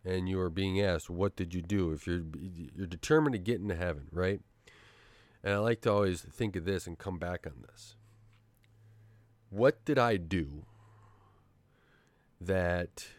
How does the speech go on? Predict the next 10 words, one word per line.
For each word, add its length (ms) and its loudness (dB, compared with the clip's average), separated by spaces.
you 180 -2
know, 540 0
what 320 2
values 500 4
were 260 2
I 20 -2
standing 500 2
on 280 -8
that, 200 2
I'll, 280 -2